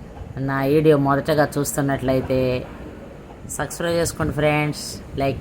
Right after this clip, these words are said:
చేయండి, షేర్ చేయండి, ఓకేనా? ఇప్పుడు నేను,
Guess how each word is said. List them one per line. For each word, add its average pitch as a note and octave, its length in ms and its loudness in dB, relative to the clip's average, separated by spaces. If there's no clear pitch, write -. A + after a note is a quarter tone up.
చేయండి, B2 360 0
షేర్ C#3+ 340 0
చేయండి, A#2 400 0
ఓకేనా? C3 380 -2
ఇప్పుడు C3+ 260 -4
నేను, C3+ 180 0